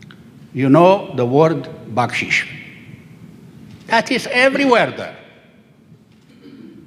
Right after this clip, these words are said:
It's for hundreds of years. And if you add the Russian, uh, corruption and how it was,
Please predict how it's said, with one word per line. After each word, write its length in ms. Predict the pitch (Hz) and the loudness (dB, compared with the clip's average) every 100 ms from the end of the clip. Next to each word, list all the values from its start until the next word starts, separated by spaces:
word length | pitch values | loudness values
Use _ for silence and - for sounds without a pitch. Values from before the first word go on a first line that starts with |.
| - | -12
It's 100 | 190 | -4
for 140 | 247 | -2
hundreds 400 | 233 247 247 247 | 0 -2 0 -2
of 160 | 247 - - | -2 -6 -8
years. 280 | 254 - - - _ _ _ _ _ _ _ - - | -8 -8 -18 -20 _ _ _ _ _ _ _ -20 -10
And 160 | 156 165 | -6 -2
if 180 | 226 - | -2 0
you 80 | |
add 540 | 208 214 208 - - 135 | 2 2 0 -10 -12 -2
the 340 | 190 202 214 - - - - - | 2 2 0 -6 -20 -20 -20 -20
Russian, 580 | 135 160 262 - - 85 - - - - - - - - - - - - - - - - - - - - - - - | -10 -2 -2 -2 -4 -6 -10 -18 -20 -20 -20 -20 -20 -20 -20 -20 -20 -20 -20 -20 -20 -20 -20 -20 -20 -20 -20 -20 -12
uh, 460 | 107 98 98 90 90 | -4 -2 0 -2 -4
corruption 680 | - 123 110 92 - 151 175 - - - - - | 0 0 2 0 0 -2 -4 -12 -20 -20 -20 -8
and 100 | 107 | -6
how 260 | 143 160 165 | 0 0 0
it 160 | 135 113 | -8 -8
was, 420 | 120 104 196 - | -6 -4 -6 -12